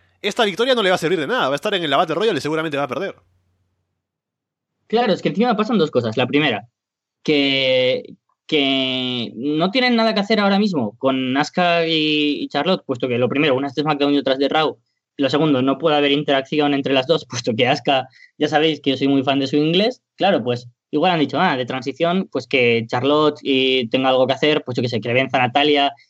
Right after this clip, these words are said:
Speaker 2: y luego tenga que redimirse". Pero es que con eso haces dos cosas mal de nuevo. La primera, que Natalia gana importancia sobre la campeona cuando, como tú dices, va a entrar en la Battle Royale y la va a perder seguramente. Y lo segundo, que Asuka, que es la luchadora más dominante de la historia de W W E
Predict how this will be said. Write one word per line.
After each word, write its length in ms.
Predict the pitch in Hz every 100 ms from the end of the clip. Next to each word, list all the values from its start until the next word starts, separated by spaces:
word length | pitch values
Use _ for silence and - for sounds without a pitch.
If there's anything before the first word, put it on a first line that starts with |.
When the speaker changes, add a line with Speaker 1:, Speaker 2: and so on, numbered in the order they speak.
| _
Speaker 2:
y 60 | 135
luego 180 | 131 127
tenga 180 | 139 127
que 80 |
redimirse". 580 | 139 123 123 156 - 156 - - -
Pero 80 | 202
es 60 | 196
que 80 | 269
con 120 | 240
eso 280 | 247 254 247 _ _ _ _ -
haces 340 | 214 285 247 -
dos 320 | 185 151 196 196
cosas 320 | 220 254 190
mal 280 | 170 240 202
de 80 | 139
nuevo. 340 | 127 120 113
La 100 | 135
primera, 440 | 147 175 190 120 _ _ _ _ -
que 120 | 151
Natalia 380 | 135 175 208 240
gana 140 | 233
importancia 600 | 220 196 196 247 247 139
sobre 240 | 120 131 127
la 100 | 123
campeona 640 | 131 131 151 214 170 110 _ -
cuando, 440 | 127 123 117 113
como 140 | 135 131
tú 60 |
dices, 180 | 165 123
va 60 | 139
a 20 |
entrar 200 | 143 151
en 40 |
la 60 | 147
Battle 160 | 135 135
Royale 260 | - 123
y 40 | 110
la 80 | 113
va 60 |
a 60 | 127
perder 300 | 151 175 170
seguramente. 580 | 160 135 175 175 214 - _ _ _ -
Y 120 | 165
lo 100 | 151
segundo, 460 | 156 208 294 139 - _ _ _ _ _
que 160 | - 123
Asuka, 380 | 202 262 277 196
que 80 | 262
es 60 |
la 80 | 285
luchadora 400 | 262 196 196 247
más 140 | 226 233
dominante 420 | 247 202 240 220
de 80 | 180
la 60 |
historia 380 | 131 - 202 254 170
de 60 |
W 200 | 120 120
W 320 | 208 214 143
E 220 | 180 180